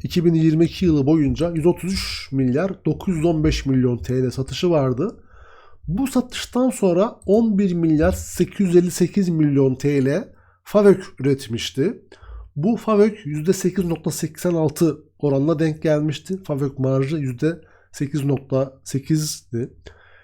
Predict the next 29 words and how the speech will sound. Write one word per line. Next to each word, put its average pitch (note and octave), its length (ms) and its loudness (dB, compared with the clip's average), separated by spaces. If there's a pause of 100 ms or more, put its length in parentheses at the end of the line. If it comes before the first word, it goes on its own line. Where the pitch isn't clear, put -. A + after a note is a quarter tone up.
(140)
Net A#3+ 280 4
kar B3 220 0
rakamı G3+ 680 0
dört A3+ 280 4
milyar E3+ 480 2
üç F#3+ 260 -4
yüz D#3 140 -2
yirmi D#3+ 240 0
dört F#3+ 240 4
milyondu. C3+ 720 2
Bu E3 140 6
da G3 300 2
yüzde C3 240 0
üç - 280 -2
nokta C#3 280 -4
yirmi C#3+ 300 0
üç - 240 -6
net D#3 300 -4
kar D#3+ 160 0
marjı C#3 380 2
anlamına A#2+ 380 0
gelmişti. A2 680 -8 (680)
Şimdi B3 320 2
bu C#4 160 2
kısa C4+ 320 0
bilgilerden G#3 580 6
sonra E3 520 0 (420)
şu C#4 280 4
an G3+ 260 2